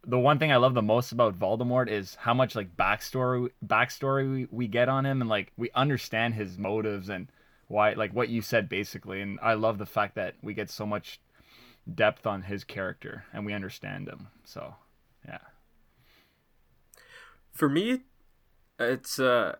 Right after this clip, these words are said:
Speaker 2: similar to Star Wars' Darth Vader. I think it's because I, of my late entries into these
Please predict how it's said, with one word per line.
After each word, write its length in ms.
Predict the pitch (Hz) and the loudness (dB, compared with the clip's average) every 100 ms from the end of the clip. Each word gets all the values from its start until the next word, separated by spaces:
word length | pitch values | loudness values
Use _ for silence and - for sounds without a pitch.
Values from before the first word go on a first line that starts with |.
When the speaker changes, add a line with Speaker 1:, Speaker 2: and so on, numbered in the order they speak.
| - | -12
Speaker 2:
similar 440 | - 139 135 139 | -4 -4 -2 -4
to 440 | 139 131 117 107 - | -4 -4 -4 -4 -8
Star 380 | - - 117 117 | -8 -2 0 2
Wars' 400 | 110 107 104 - | 0 -4 -10 -6
Darth 320 | 110 110 - | -4 -4 -6
Vader. 400 | 117 110 107 101 - _ _ 127 | -4 -4 -4 -6 -12 _ _ -2
I 100 | 135 | 0
think 220 | 208 214 | 0 0
it's 100 | - | -2
because 400 | 151 151 143 131 | 0 2 2 2
I, 140 | 120 - _ | -2 -4 _
of 140 | 120 117 | -6 -2
my 140 | 117 | 0
late 240 | 113 117 - | 2 0 -2
entries 440 | 110 120 - 123 | -6 -6 -6 -6
into 220 | 120 113 113 | -6 -8 -8
these 440 | 113 107 - | -8 -10 -12